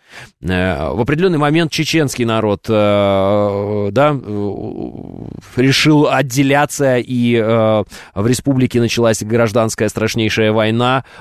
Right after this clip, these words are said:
э, убийства, терроризм процветал, потому что они решили, что так будет лучше. Сейчас, э, вы можете посмотреть на республику и понять, что, по-моему, с Россией вполне себе, э,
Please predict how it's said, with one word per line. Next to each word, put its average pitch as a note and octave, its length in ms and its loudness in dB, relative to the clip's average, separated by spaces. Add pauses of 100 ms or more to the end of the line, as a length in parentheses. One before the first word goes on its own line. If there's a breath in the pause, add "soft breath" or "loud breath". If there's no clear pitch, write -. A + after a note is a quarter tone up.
э, F#2+ 80 0
убийства, A2+ 760 0
терроризм A#2+ 540 0
процветал, A2+ 600 0 (280 loud breath)
потому A#2+ 180 0
что A#2+ 140 -2
они A#2 100 0
решили, A#2 300 0
что - 160 -2
так G#2 100 -4
будет G#2 380 -4
лучше. G#2+ 500 0
Сейчас, - 400 -2
э, G#2+ 280 0
вы G2 160 -6
можете G2+ 260 -6
посмотреть A2+ 480 -2
на B2 40 0
республику G#2 640 -2 (180 loud breath)
и F2+ 80 -10
понять, G#2 380 0
что, G2 300 -2 (200 soft breath)
по-моему, A#2+ 380 0
с - 120 -6
Россией C#3 400 0
вполне A#2 400 2
себе, C#3 360 0 (200 soft breath)
э, A#2 60 -4